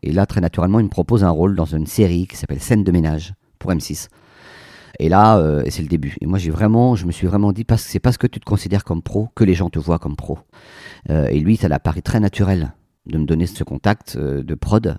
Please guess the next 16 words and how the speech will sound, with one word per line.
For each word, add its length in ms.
Et 60
donc, 160
j'ai 100
appelé 220
la 100
prod, 340
je 80
leur 120
ai 20
envoyé 380
mes, 1120
mes 300
informations 400
de 40
comédien, 400
photos, 480